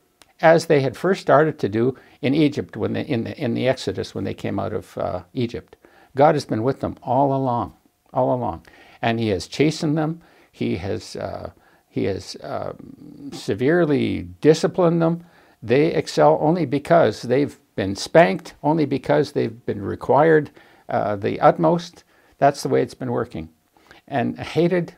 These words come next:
by everybody. Isn't that an amazing thing? So don't tell me, uh, that, that, that, the,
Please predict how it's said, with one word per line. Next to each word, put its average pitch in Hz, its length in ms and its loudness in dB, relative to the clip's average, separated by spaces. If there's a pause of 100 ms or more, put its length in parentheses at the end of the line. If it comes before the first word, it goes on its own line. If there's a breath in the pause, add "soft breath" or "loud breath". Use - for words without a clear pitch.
by 131 140 4
everybody. 131 560 -4 (160)
Isn't 156 180 0
that 165 120 2
an 160 100 0
amazing 147 400 0
thing? 92 260 -6 (540 soft breath)
So 208 160 -2
don't 226 200 -2
tell 123 200 -2
me, 85 220 -8 (280 soft breath)
uh, 95 420 -4 (960 soft breath)
that, - 300 -4 (260 soft breath)
that, 98 280 -6 (100)
that, 117 220 -8
the, 101 240 -4